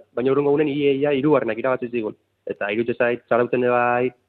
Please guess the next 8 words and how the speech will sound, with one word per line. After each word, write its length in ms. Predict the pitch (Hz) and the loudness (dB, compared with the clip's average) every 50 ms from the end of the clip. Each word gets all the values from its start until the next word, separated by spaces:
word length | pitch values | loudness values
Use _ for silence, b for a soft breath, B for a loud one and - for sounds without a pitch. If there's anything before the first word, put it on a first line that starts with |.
| _ _ _ _ _ _ _ - | _ _ _ _ _ _ _ -2
aurrenengo 340 | 123 127 131 135 131 131 123 117 | -2 0 0 0 0 0 0 0
jardunaldi 560 | 123 131 135 135 135 131 127 127 131 131 131 127 | 0 -2 0 0 0 0 0 0 0 0 2 2
nahiz 180 | 127 131 127 - | 2 0 0 -4
eta 440 | _ - 139 131 131 131 131 127 127 | _ -2 0 2 2 2 2 2 0
diferentzik 460 | 127 123 147 139 139 131 127 123 123 131 | 0 0 0 0 0 0 -2 -2 0 2
egon, 260 | 131 139 147 151 127 | 2 2 2 0 0
bigarrengo 360 | 120 123 117 117 120 123 120 113 | 0 0 0 0 0 0 -2 0
jardunaldin 720 | - 123 117 123 127 127 127 127 127 123 127 127 131 139 | 0 -2 -2 0 -2 0 0 0 0 2 2 2 2 2